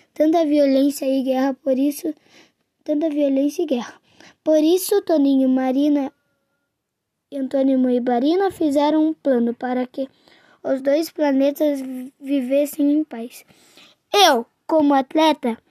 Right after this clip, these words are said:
de futebol, gostaria que acabasse com a violência e rivalidade nos estádios,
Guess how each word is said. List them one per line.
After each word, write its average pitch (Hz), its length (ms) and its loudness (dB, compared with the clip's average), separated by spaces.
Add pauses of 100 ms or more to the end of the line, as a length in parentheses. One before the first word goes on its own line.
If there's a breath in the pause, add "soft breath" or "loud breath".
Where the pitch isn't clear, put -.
(140)
de 285 120 2
futebol, 262 640 0 (240 soft breath)
gostaria 339 600 0
que 349 120 -4
acabasse 311 640 0
com 302 200 0
a 311 60 2
violência 302 640 0
e 294 220 2
rivalidade 294 760 -2
nos 294 200 0
estádios, 254 540 -6